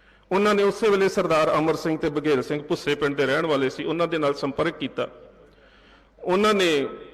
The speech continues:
ਉਹਦੇ ਤਬੇਲੇ ਦੇ ਵਿੱਚੋਂ ਘੋੜੀਆਂ ਚੋਰੀ ਕੀਤੀਆਂ ਤੇ ਮਾਲਵੇ ਵਿੱਚ ਜਾ ਕੇ ਮਹਾਰਾਜਾ ਆਲਾ ਸਿੰਘ ਦੇ ਕੋਲ ਵੇਚ ਦਿੱਤੀਆਂ। ਜਿੰਨੇ ਪੈਸੇ ਮਿਲੇ, ਲਿਆ ਕੇ ਲੰਗਰ ਦੇ ਵਿੱਚ ਰਸਤ ਪਾ ਦਿੱਤੀ ਭਾਈ ਤਾਰਾ ਸਿੰਘ ਵਾਂ ਦੇ ਵਾੜੇ ਦੇ ਵਿੱਚ।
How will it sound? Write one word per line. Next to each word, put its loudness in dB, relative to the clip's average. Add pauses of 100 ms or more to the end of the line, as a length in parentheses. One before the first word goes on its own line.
(260)
ਉਹਦੇ 4
ਤਬੇਲੇ 2
ਦੇ 4
ਵਿੱਚੋਂ 0
ਘੋੜੀਆਂ 0
ਚੋਰੀ 0
ਕੀਤੀਆਂ -4
ਤੇ -2
ਮਾਲਵੇ 0
ਵਿੱਚ -4
ਜਾ 0
ਕੇ -4
ਮਹਾਰਾਜਾ 0
ਆਲਾ -2
ਸਿੰਘ -6
ਦੇ -4
ਕੋਲ -6
ਵੇਚ -6
ਦਿੱਤੀਆਂ। -12 (1120)
ਜਿੰਨੇ 2
ਪੈਸੇ 2
ਮਿਲੇ, 2
ਲਿਆ 2
ਕੇ 0 (380)
ਲੰਗਰ 2
ਦੇ 2
ਵਿੱਚ 0
ਰਸਤ 0
ਪਾ 0
ਦਿੱਤੀ 0
ਭਾਈ 0
ਤਾਰਾ 2
ਸਿੰਘ -4
ਵਾਂ 0
ਦੇ -2
ਵਾੜੇ -2
ਦੇ -6
ਵਿੱਚ। -14